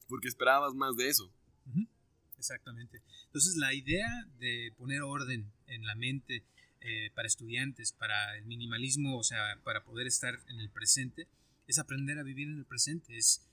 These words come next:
Speaker 2: es soltar el pasado, ¿verdad? Soltar el conocimiento que no necesitas. Y, mm, creo que, por ejemplo, una vez, eh,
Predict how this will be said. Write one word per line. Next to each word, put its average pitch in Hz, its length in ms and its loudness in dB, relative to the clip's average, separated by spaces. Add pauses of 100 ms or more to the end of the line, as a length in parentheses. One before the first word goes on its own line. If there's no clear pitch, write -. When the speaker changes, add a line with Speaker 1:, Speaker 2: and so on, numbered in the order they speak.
(140)
Speaker 2:
es 127 140 6
soltar 170 380 0
el 233 100 -6
pasado, 110 560 2 (200)
¿verdad? 110 260 -12
Soltar 131 400 -6
el 226 60 -8
conocimiento 147 500 0
que 135 80 -8
no 123 100 -6
necesitas. 135 640 -2 (400)
Y, 135 320 -8 (240)
mm, 139 380 -6
creo 165 240 2
que, 180 100 -8
por 139 140 -8
ejemplo, 147 240 -4
una 151 100 -2
vez, 143 320 2
eh, 113 380 -6